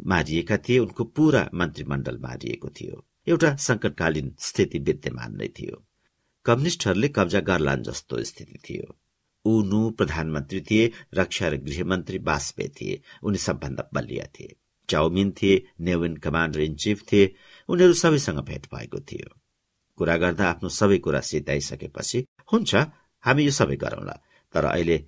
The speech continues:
हामीहरू एसियन सोसलिस्टहरूको आतिथ्य गर्न सक्दैनौँ, किनभने कम्युनिस्टहरूसँग सङ्घर्ष गरिरहनु परेको छ। यो सङ्कट समाप्त भइसकेपछि हामी आतिथ्य गरौँला।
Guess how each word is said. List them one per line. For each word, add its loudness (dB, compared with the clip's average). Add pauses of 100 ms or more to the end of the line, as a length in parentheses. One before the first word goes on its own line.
हामीहरू -2
एसियन 0
सोसलिस्टहरूको -4
आतिथ्य -2
गर्न -6
सक्दैनौँ, 0
किनभने 4 (260)
कम्युनिस्टहरूसँग -2
सङ्घर्ष -6
गरिरहनु -6
परेको -10
छ। -10 (760)
यो 4
सङ्कट 0
समाप्त 2
भइसकेपछि -4
हामी -2
आतिथ्य -10
गरौँला। -8